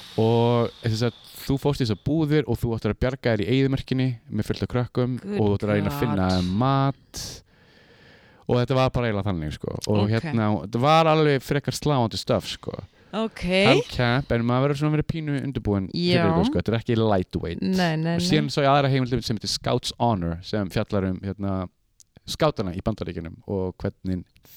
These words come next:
Speaker 1: þeir fokkuðu upp þeim. Þess að The Leaders og hvernig það varð gjaldþrota.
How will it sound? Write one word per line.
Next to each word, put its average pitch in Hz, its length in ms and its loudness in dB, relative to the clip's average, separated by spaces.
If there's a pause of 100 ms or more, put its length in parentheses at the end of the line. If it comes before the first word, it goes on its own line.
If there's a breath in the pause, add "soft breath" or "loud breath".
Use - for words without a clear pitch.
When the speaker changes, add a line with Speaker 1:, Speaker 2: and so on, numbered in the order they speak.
(680 soft breath)
Speaker 1:
þeir 113 160 -4
fokkuðu 82 400 -8
upp - 240 -14 (320)
þeim. 117 180 -4 (380)
Þess 95 240 -6
að - 240 -12 (320 soft breath)
The 95 80 0
Leaders 101 320 0
og 90 80 0
hvernig 101 160 -4
það 107 240 0
varð 90 180 -4
gjaldþrota. - 380 -6